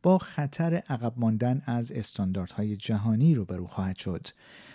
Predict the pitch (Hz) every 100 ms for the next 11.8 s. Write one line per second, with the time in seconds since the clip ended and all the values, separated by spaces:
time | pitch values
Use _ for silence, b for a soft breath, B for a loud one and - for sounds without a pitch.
0 | B 127 104 101 107 98 104 110 117 -
1 | 104 101 101 117 131 - 147 139 139 139
2 | - 127 117 123 120 - 113 104 95 127
3 | 196 175 - 165 156 160 160 _ - 110
4 | 104 107 117 - - 104 101 98 98 107
5 | 110 - 110 98 92 101 92 131 185 170
6 | - 165 156 156 151 B B B 175 156
7 | 147 135 131 131 131 117 117 113 107 113
8 | - - 107 101 101 98 101 95 170 190
9 | 180 156 - 151 139 139 B B _ -
10 | 147 - 175 175 - 147 131 123 117 113
11 | 113 120 110 101 - 151 156 151